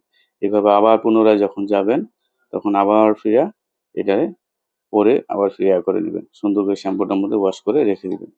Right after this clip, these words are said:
এভাবে আপনারা দীর্ঘ দুই বছর ইউজ করতে পারবেন ইনশাল্লাহ। আর অর্ডার করতে চাইলে অবশ্যই স্ক্রিনে দেওয়া নাম্বারে ফোন দিবেন, সাবস্ক্রাইব করবেন,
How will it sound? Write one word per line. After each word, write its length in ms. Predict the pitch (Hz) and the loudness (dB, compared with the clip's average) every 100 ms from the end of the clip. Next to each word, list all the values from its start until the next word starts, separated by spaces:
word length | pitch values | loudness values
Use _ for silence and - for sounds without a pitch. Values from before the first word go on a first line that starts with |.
| _ | _
এভাবে 260 | 98 101 98 | -6 -2 -2
আপনারা 220 | 98 107 | 0 -2
দীর্ঘ 240 | 101 101 101 | -2 -4 -4
দুই 160 | 110 104 | -4 -4
বছর 280 | 98 - 113 | -4 -4 -4
ইউজ 160 | 95 - | -6 -8
করতে 200 | 92 - | -10 -6
পারবেন 240 | 98 92 - _ _ _ _ _ | -6 -6 -12 _ _ _ _ _
ইনশাল্লাহ। 380 | - - 92 92 | -14 -8 -6 -2
আর 100 | 92 98 | 2 2
অর্ডার 240 | 98 101 | 2 0
করতে 240 | 107 104 107 | -2 -6 -4
চাইলে 240 | 110 107 101 | -2 0 0
অবশ্যই 460 | 98 98 - 135 180 _ _ _ - | -2 -6 -4 -4 -6 _ _ _ -14
স্ক্রিনে 300 | - - 101 98 | -14 -6 -2 0
দেওয়া 140 | 101 | 0
নাম্বারে 280 | 98 98 98 | 2 0 -2
ফোন 200 | - 101 | -4 -4
দিবেন, 200 | 101 110 110 | 0 0 0
সাবস্ক্রাইব 420 | 95 - 98 98 | -4 -4 -6 -4
করবেন, 260 | 98 101 | -4 -4